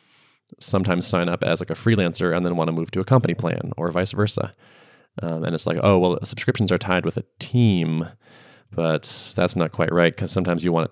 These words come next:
it tied with a person or, like, it's just, it feels like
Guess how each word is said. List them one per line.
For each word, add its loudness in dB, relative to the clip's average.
it -20
tied -4
with -2
a -2
person 0
or, -4
like, -8
it's -2
just, -8
it 0
feels 2
like -2